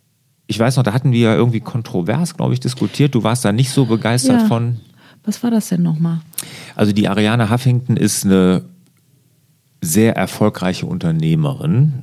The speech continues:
Speaker 1: im
Speaker 2: Mhm.
Speaker 1: klassischen Sinne gewesen. Die hat die
Speaker 2: Mhm.
Speaker 1: Huffington Post aufgebaut. Das ist
Speaker 2: Genau.
Speaker 1: so ein Blog, der wirklich, ich sag mal, weltweit erfolgreich war. Den hat die hinterher auch an irgendein Verlagshaus verkauft, ne?
Speaker 2: Mhm.
Speaker 1: Und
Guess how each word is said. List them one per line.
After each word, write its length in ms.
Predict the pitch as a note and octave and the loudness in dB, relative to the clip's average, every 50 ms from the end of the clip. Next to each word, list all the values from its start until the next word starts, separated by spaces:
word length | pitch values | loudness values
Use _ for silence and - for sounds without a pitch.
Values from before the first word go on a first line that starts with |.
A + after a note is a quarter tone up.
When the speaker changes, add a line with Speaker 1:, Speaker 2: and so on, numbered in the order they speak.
| - - | -6 -2
Speaker 1:
im 100 | - D#3+ - | 0 2 2
Speaker 2:
Mhm. 40 | - | 2
Speaker 1:
klassischen 480 | - - - - D3+ D3+ D3+ E3+ F3+ | 2 2 2 2 2 2 2 0 0
Sinne 220 | D#3+ - - - - | -2 -4 -6 -8 -8
gewesen. 400 | - - - - - - E2 E2 | -10 -10 -10 -10 -8 -6 -4 -4
Die 100 | D#2+ D#2+ | -4 -2
hat 100 | F2 - | 0 0
die 60 | D3+ | 2
Speaker 2:
Mhm. 80 | B2+ | 2
Speaker 1:
Huffington 360 | G2 G2 - G2+ F#2 F#2 F#2 F2 | 0 0 -2 -2 -2 -2 -2 -2
Post 360 | - D#2 D2+ D2 - - - | -2 -2 -2 -2 -4 -6 -10
aufgebaut. 460 | - - - - - - - - - - - | -14 -16 -12 -10 -8 -8 -6 -6 -6 -2 -2
Das 120 | - - | -2 0
ist 140 | - D3+ C#3 | 2 2 4
Speaker 2:
Genau. 0 | |
Speaker 1:
so 80 | B2 B2 | 4 2
ein 320 | C#3+ D3 C#3+ - - - | 2 0 -2 -4 -4 -4
Blog, 420 | - - F2 A2 B2 - - - - - - - | -2 0 0 0 -2 -4 -8 -16 -16 -10 -6 -2
der 380 | E2 E2 D#2+ D#2 D2+ D2 C#2+ | -2 0 0 0 -2 -4 -4
wirklich, 600 | D2 E2 - - - D#2+ D2 - - - - - - - - - _ _ _ _ _ _ _ | -4 -6 -6 -4 -4 -4 -4 -4 -8 -12 -14 -14 -16 -18 -20 -20 _ _ _ _ _ _ _
ich 100 | - - | -16 -14
sag 120 | - - | -10 -8
mal, 200 | C#3 C3 - C3 | -8 -8 -6 -4
weltweit 480 | - D#3+ E3+ F3 - - C#2+ C#2+ D2+ - | 0 0 0 0 0 0 -2 -2 0 -2
erfolgreich 640 | - - - - G2+ G#2+ - - - F2+ E2+ - - | -4 -4 -4 -2 -2 -2 -2 -4 -4 -4 -4 -2 -2
war. 200 | F2 F2 F2 F2+ - - - - - - - - - - - | 0 0 0 -2 -6 -12 -20 -20 -20 -20 -20 -20 -12 -6 -2
Den 120 | - F2 | 0 2
hat 120 | G2 - - | 2 2 2
die 80 | F#2 F2+ | 2 2
hinterher 300 | G2+ A2+ A2+ A2 F2 E2 | 2 2 2 2 2 2
auch 80 | E2 | 0
an 120 | E2+ E2 D2 | 0 0 2
irgendein 280 | - F#2 F#2+ F#2 E2 | 2 2 0 0 -2
Verlagshaus 600 | - - D2+ C#2+ D2 D#2 - - - - - - | -4 -2 -2 -2 -2 -4 -4 -6 -6 -6 -6 -8
verkauft, 560 | - - - - - - - - - - - - - _ _ _ - - - | -10 -12 -12 -12 -10 -10 -10 -10 -10 -14 -20 -20 -20 _ _ _ -16 -8 -4
ne? 100 | - D3 | -2 -2
Speaker 2:
Mhm. 140 | D3 F#3+ G#3 - - - - - - - - - _ - | -2 -2 -4 -6 -10 -18 -20 -20 -20 -20 -20 -14 _ 0
Speaker 1:
Und 580 | F2+ G2 G2 F#2+ F#2+ F#2+ F#2 - - - - | 2 4 4 4 2 2 0 -2 -6 -12 -12